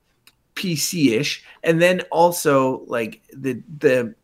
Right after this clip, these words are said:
while it's, like, it starts simple enough, it, you know, it ramps up right quick with complex systems and such. So, but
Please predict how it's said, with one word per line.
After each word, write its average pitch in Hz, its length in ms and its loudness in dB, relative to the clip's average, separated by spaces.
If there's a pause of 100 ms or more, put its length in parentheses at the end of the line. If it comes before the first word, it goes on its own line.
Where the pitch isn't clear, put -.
while 170 320 2
it's, 131 240 -4
like, 117 260 -6
it - 120 -12
starts 147 440 -2
simple 131 640 0 (360)
enough, 165 680 2 (160)
it, 131 300 -12
you 156 140 -8
know, 110 180 -6
it 127 260 -10
ramps 139 320 -4
up 123 160 -4
right 117 220 -6
quick - 420 -2 (380)
with 120 240 -10
complex 120 540 -4
systems 110 480 -10
and 107 100 -14
such. - 340 -10 (880)
So, 156 440 4 (280)
but 202 220 0